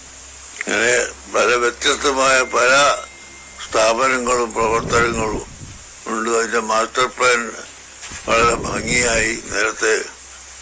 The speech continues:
എടുത്തത് കൊണ്ട് ഒരാൾ വന്ന് നോക്കിയാൽ ആശ്ചര്യപ്പെടുന്ന രീതിയിലാണ് അവിടെ വെൽനസ് സെന്റർ ഒക്കെ വളരെ നന്നായിട്ട് നടന്നുകൊണ്ടിരിക്കുകയാണ്.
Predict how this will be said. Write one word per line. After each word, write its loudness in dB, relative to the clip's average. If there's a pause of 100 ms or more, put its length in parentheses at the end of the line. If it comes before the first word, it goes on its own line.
(240)
എടുത്തത് 0
കൊണ്ട് -2 (800)
ഒരാൾ 4 (140)
വന്ന് -2 (100)
നോക്കിയാൽ 0
ആശ്ചര്യപ്പെടുന്ന 0 (1080)
രീതിയിലാണ് -2 (960)
അവിടെ 2 (1120)
വെൽനസ് 0
സെന്റർ -2 (1300)
ഒക്കെ -2 (120)
വളരെ 4
നന്നായിട്ട് 0 (1080)
നടന്നുകൊണ്ടിരിക്കുകയാണ്. -4